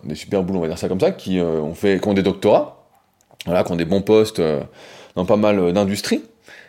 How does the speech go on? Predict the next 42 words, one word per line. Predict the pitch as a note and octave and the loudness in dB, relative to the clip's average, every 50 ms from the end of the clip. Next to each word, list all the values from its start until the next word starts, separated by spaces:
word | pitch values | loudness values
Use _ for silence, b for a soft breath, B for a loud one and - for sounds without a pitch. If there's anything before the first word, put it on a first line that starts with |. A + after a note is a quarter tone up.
| B B | B B
Et | - | 0
un | A#2+ | 2
jour, | G#2+ A2 | 4 4
il | C3+ | 4
me | D3 | 4
disait | A#2+ G2 G2+ | 2 2 2
la | G2 | 2
même | G#2 | 2
chose, | A#2+ G3 E3+ | 2 2 2
il | C3 A2+ | 2 2
me | G#2 | 2
dit, | G#2+ C3+ D#3+ F3 E3 | 2 2 2 4 4
euh, | C3 G#2 G2 F#2+ F#2 F#2 F2+ F2+ F2 F2 E2+ E2 E2 D#2+ D#2 - b b b b b b b b b - | 4 6 6 6 4 4 4 4 4 4 4 2 2 0 -2 -6 b b b b b b b b b 0
ben, | A#2 | 2
on | B2 B2+ A#2+ | 2 4 4
voit | A2 A2+ | 2 2
bien | A2 D3 E3+ | 4 2 2
qu'aujourd'hui, | E3 - B2 - - A#2+ A2+ G#2 G#2 G2+ G2+ A#2+ D3+ F#3+ G#3+ G#3 | 2 2 2 2 2 2 2 4 2 2 2 2 0 2 2 2
euh, | D3+ A2 | 2 2
tout | - - E3+ - | 2 0 0 0
est | B2 G#2+ | 0 2
fait | - - E3 G#3 | 4 4 2 2
pour | F#3+ - G#2 G2+ A2 | 2 0 0 2 2
aider | G#2+ G#2+ D3 C#3+ | 4 4 4 4
les | B2 G2 | 4 2
plus | - - A#2 | 2 0 -4
faibles | - - D3+ D3 B2 F#2 - | 0 4 4 4 4 2 -2
plus | - - F3 G3+ A3+ F#3+ - | -4 0 2 2 2 2 2
que | - C3 | 2 2
les | A2 G#2 | 2 2
plus | - - G2 | 0 -2 -4
forts, | - - F3 B3+ E4 - - - b b b b b b b b b b b | 0 2 4 4 4 2 -4 -10 b b b b b b b b b b b
et | A#2 A#2 | 2 2
au | G#2+ | 2
final, | - G#2+ B2+ F3+ G#3+ - - - | 2 2 2 2 2 2 0 2
il | G#2 | 2
y | |
a | G2+ | 0
de | F#2 | 0
plus | - - C#3+ | 0 0 2
en | D3 C3+ | 2 2
plus | C3 - D3 D3 B2+ - - - - | 0 -2 -6 -6 -6 -8 -10 -12 -14